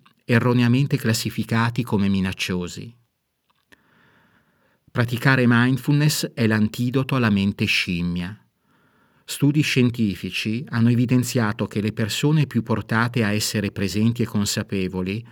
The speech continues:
mostrano una minore attività nelle aree cerebrali associate all'individuazione di potenziali minacce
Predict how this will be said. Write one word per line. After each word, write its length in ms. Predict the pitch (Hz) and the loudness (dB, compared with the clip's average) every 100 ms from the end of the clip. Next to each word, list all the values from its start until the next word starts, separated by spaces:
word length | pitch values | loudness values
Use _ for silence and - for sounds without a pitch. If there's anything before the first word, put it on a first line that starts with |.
| _ _ _ _ _ _ - | _ _ _ _ _ _ 2
mostrano 500 | 143 131 - 120 117 | 4 4 2 4 6
una 140 | 117 | 6
minore 380 | 120 123 147 147 | 6 6 4 2
attività 760 | 120 117 110 110 120 127 165 175 | 0 -2 -2 0 0 0 -2 -4
nelle 280 | 120 113 113 | 0 2 2
aree 280 | 117 135 120 | 0 0 0
cerebrali 720 | - 113 113 113 120 131 143 | 0 0 0 0 0 0 0
associate 640 | 123 - 110 - 117 120 | -2 -4 -4 -2 -2 0
all'individuazione 1120 | 127 107 110 101 101 104 107 - - 117 127 127 | 0 2 2 2 0 0 0 -2 0 2 2 0
di 120 | 98 | -2
potenziali 640 | 104 101 101 - 110 110 110 | -4 -2 -2 0 -2 0 2
minacce 760 | 107 95 90 - - 120 | 2 0 -4 -4 -4 -4